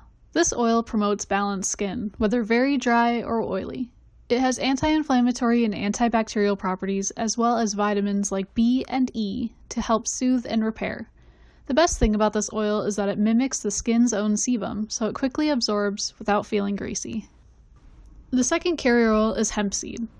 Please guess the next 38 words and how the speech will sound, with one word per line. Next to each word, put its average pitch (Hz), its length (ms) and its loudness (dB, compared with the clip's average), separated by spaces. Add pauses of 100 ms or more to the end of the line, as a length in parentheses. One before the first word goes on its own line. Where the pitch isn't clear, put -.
(220)
This 302 260 2
oil 240 240 -2
is 220 120 -2
great 202 320 0
for 208 160 2
dry, 196 320 2
itchy 254 340 0
skin 202 400 -2
because 208 260 -2
it 208 160 -2
deeply 262 320 0
penetrates 220 600 0
and 208 140 -2
absorbs 202 420 0
into 208 160 0
the 226 140 -2
skin 196 300 -4
to 220 60 -4
hydrate. 185 520 -6 (320)
It 262 100 2
has 269 200 0
anti-inflammatory 262 1000 0
properties 202 560 -2
and 202 180 -4
has 196 200 -2
omega 202 480 0
fatty 220 360 0
acids, 202 540 -4
proteins, 247 600 2
and 233 260 2
vitamins 190 540 -2
that 190 180 -2
nourish, 208 580 -2
soften, 202 580 -2
and 202 140 -2
hydrate 196 440 -2
the 226 80 -6
skin. - 360 -8